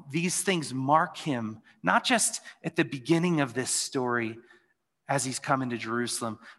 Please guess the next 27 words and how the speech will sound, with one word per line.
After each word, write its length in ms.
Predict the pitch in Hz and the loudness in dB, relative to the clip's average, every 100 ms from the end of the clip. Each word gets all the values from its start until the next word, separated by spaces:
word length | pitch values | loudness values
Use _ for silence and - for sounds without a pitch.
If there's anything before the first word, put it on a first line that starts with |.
| _ | _
but 120 | 151 | -6
throughout 420 | - 139 135 143 | -4 -2 -2 -2
the 80 | 131 | -6
week, 460 | 113 123 104 - - _ _ | -8 -10 -14 -20 -20 _ _
this 140 | 135 - | -8 -4
sorrow, 600 | - 139 123 113 107 92 _ _ _ - | -2 -2 -4 -6 -8 -12 _ _ _ -10
this 360 | 113 - - - _ _ _ _ _ _ _ _ _ _ _ _ | -4 -4 -4 -12 _ _ _ _ _ _ _ _ _ _ _ _
anger, 400 | 135 131 127 117 | -6 -6 -6 -10
and 180 | 110 110 | -12 -12
this 160 | 113 - | -10 -10
hunger. 580 | - 120 110 104 92 - _ _ _ _ _ _ _ _ _ _ _ _ _ _ - | -10 -12 -12 -12 -14 -20 _ _ _ _ _ _ _ _ _ _ _ _ _ _ -6
So 180 | - | -2
let's 200 | 135 175 | 2 2
start 300 | - - 156 | 2 4 4
with 120 | 139 - | 2 -4
the 160 | 123 | -4
entrance. 500 | 123 120 117 101 - - - | -4 -4 -6 -8 -10 -12 -8
In 100 | - | 2
the 80 | 165 | 2
book 240 | 135 208 220 | 2 0 2
of 160 | 139 | 0
Luke, 260 | 151 165 147 | 4 4 4
as 120 | 131 | -2
Jesus 400 | 156 160 151 - | -2 -4 -4 -4
is 120 | 143 | -4
coming 440 | - 147 147 143 135 | -2 0 0 -2 0
in, 360 | 139 123 117 | 0 0 -4